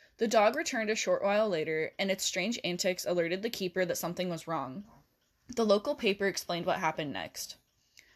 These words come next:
He notified the boys at the radio station and also at the Weather Bureau, and a search party was soon organized. The dog led searchers to a spot just under the fire control station near the North Head Lighthouse, and there they found her coat lying on the edge of the cliff.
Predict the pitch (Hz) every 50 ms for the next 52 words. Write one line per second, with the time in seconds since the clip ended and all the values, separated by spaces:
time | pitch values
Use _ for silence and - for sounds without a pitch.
0 | _ _ _ - _ - - 254 240 240 240 254 330 - 339 339 349 359 359 262
1 | 220 214 202 202 202 214 208 - 226 196 180 170 160 160 160 175 - - 175 165
2 | 170 - 190 175 170 165 - - 190 - - 180 190 196 - 240 233 233 - 240
3 | 220 190 170 160 165 165 165 165 156 156 160 151 151 170 175 _ - - - -
4 | _ - - 208 - - - - 202 202 202 - - 233 220 220 226 226 196 214
5 | 208 - - 180 175 175 - - 156 156 - 131 113 117 120 135 180 - - -
6 | _ _ _ _ _ _ _ _ _ - 220 214 208 220 208 208 233 277 294 277
7 | 240 - 208 202 202 208 208 208 - - 226 214 208 - - 185 175 165 - -
8 | 185 180 - - 214 214 226 220 240 247 - 208 180 180 185 180 - 220 208 202
9 | - 185 156 165 - - 170 165 170 - 175 170 175 170 - - - 190 190 185
10 | 185 196 190 180 180 185 - - 208 202 175 160 151 - 175 180 160 160 175 -
11 | - - _ _ - - - - - _ - - 220 226 214 214 214 233 262 262
12 | - 233 226 226 240 240 240 - 220 190 175 - 175 170 165 160 160 170 185 175
13 | - 160 165 170 170 156 175 - - 151 131 143 185 - -